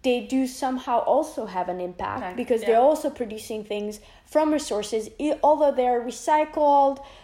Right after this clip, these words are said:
Speaker 1: or new resources that are more biodegradable or anything like that, they are
Speaker 2: Mm-hmm.
Speaker 1: still creating and producing new stuff.
Speaker 2: Yeah.
Speaker 1: And I think we all have to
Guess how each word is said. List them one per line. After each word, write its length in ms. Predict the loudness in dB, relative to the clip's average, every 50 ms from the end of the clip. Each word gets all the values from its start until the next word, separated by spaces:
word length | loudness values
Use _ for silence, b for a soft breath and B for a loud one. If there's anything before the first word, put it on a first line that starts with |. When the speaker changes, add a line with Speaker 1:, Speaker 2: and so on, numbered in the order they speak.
| B -4
Speaker 1:
or 420 | -2 2 2 2 2 0 -2 -2
new 260 | -2 -2 0 0 0 -2
resources 540 | -2 -4 -4 -2 -2 -2 -2 -4 -8 -6 -2
that 120 | 0 2
are 160 | 2 2 0 0
more 220 | -2 -2 -2 -4
biodegradable 1120 | -4 -4 -2 0 2 2 2 0 0 0 -2 -2 -2 -2 0 2 2 4 2 0 2 4
or 240 | 4 4 4 4 2
anything 420 | 2 0 -2 -4 -6 -8 -10 -6 -4
like 220 | -2 -2 -2 0 0
that, 240 | 0 0 0 0 0
they 80 | 2
are 120 | 2 2 0
Speaker 2:
Mm-hmm. 100 | -2 -2
Speaker 1:
still 280 | 0 0 0 0 -2 B B B B B B _ -20 -12
creating 540 | -8 -6 -4 -2 0 0 0 -2 -2 -4 -6
and 120 | -6 -8
producing 640 | -12 -14 -12 -10 -10 -10 -10 -10 -10 -10 -10 -12 -14 b b _
new 300 | -4 -2 0 0 0 -2
stuff. 800 | -6 -8 -12 -12 -12 -4 -2 0 0 0 -4 -10 -18 -20 -20 -20 _ _ -16 -14
Speaker 2:
Yeah. 200 | -12 -12 -12 -12 -4 0
Speaker 1:
And 380 | 2 2 4 4 2 2 0 -2 -4
I 120 | -4 -4
think 220 | -4 -4 -6 -4 -2
we 140 | 0 2 4
all 220 | 4 4 4 4
have 280 | 4 2 0 0 -2 -6
to 380 | -10 -8 -4 -2 -2 -2 -4